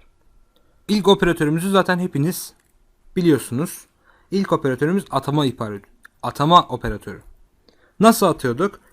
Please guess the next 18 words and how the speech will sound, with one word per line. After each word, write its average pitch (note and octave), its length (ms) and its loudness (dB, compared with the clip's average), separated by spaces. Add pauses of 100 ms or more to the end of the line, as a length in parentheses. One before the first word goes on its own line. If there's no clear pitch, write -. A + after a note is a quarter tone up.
Integer F3 540 2
diyorduk, B2 300 -2
sayı E3 320 0
diyorduk, C#3 380 -2 (220)
eşittir D#3 400 -4
yapıp C3 400 -2 (400)
beş E3+ 260 -2
diyorduk. - 280 -16 (220)
Buradaki F3+ 320 2
eşittir G3+ 300 2
aslında G3+ 320 4
neydi? G#3+ 400 4 (600)
Eşittir D3+ 340 0
aslında F3+ 360 2
neydi? F#3+ 440 2
Bir E3+ 260 2
atama D#3+ 400 -2
operatörüydü. A#2 680 -6